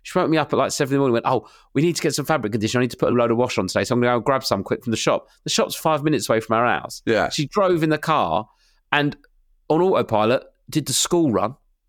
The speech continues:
Speaker 2: <laughs>
Speaker 1: Drove to the school, just twenty minutes away.
Speaker 2: Without the kids?
Speaker 1: No kids in the car. They're
Speaker 2: Oh
Speaker 1: in their
Speaker 2: my
Speaker 1: beds
Speaker 2: God.
Speaker 1: on iPads. Basically, she got to school and was like, "I've gone the wrong way. What am I doing?" 'Cause the shop was five minutes away. Then she carried her on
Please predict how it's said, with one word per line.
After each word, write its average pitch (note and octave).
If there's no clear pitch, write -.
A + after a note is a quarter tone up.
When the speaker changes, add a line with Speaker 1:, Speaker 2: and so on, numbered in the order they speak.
Speaker 2:
<laughs> -
Speaker 1:
Drove E3+
to F3
the E3
school, B2
just G#3+
twenty C#3
minutes C3
away. G2+
Speaker 2:
Without F3
the D3
kids? G#2+
Speaker 1:
No E3
kids -
in G#2+
the G#2+
car. C#3
They're C#3
Speaker 2:
Oh C#3
Speaker 1:
in C#3
their C3
Speaker 2:
my B2
Speaker 1:
beds F2+
Speaker 2:
God. A#2+
Speaker 1:
on A#2+
iPads. A2
Basically, D#3+
she -
got B2+
to C#3+
school E3
and C#3+
was C3+
like, B2+
"I've D#3
gone G3
the F#3
wrong F3
way. F#3+
What F3
am D#3
I D#3
doing?" D#3
'Cause B2+
the B2
shop -
was B2
five C#3+
minutes D3
away. A2
Then E3+
she F#3
carried G3+
her G3+
on D3+